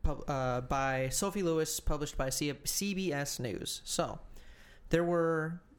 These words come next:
astronomers at the Jordel Bank Observatory in the United Kingdom that reported that they've received, or that they've, um, located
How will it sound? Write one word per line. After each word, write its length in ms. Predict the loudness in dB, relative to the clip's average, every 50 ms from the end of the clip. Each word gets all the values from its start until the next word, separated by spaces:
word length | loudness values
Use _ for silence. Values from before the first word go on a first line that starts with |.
| -20 -20 -20 -20 -20 -20 -20 -20 -20 -20 -20 -16 -6 0
astronomers 840 | 0 0 2 2 2 0 2 2 0 0 0 0 0 0 -2 -4 -2 -4
at 140 | -4 -4 -4
the 60 | -4
Jordel 680 | -6 -4 -2 0 2 2 2 2 2 0 0 0 -2 -4 -6 -10 -16 -4 -2
Bank 380 | 0 0 0 -2 -4 -6 -10 -14 -8 -6
Observatory 800 | -4 -2 0 2 2 2 2 0 -2 -4 -4 -2 -2 -4 -4 -6 -6
in 360 | -4 -4 -4 -2 -4 -6 -6
the 80 | -4 -4
United 260 | -2 -2 -2 -2 -4
Kingdom 420 | -4 -6 -6 -6 -6 -6 -8 -8 -10 -12 -16 -20 -20 -20 -20 -10 -4
that 320 | -2 0 0 -2 -4 -10 -20 -20 -20 -20 -20 -20 -20 -20 -20 -20 -20 -20 -20 -20 -20 -14 -8
reported 680 | -6 -4 0 2 4 4 4 4 4 2 0 -2 -2 -2
that 140 | -2 -2 0
they've 220 | 0 0 0 0
received, 800 | -2 0 0 0 0 0 0 2 2 2 0 0 -2 -4 -6 -10 -12 -16 -20 -20 -20 -20 -20 -20 -4 0
or 100 | 0 0
that 140 | 2 0 0
they've, 260 | 0 -2 -2 -4 -8 -8 -4
um, 400 | -2 0 0 0 0 -2 -4 -6 -2 0
located 720 | 2 4 4 2 2 0 0 2 2 0 0 -2 -4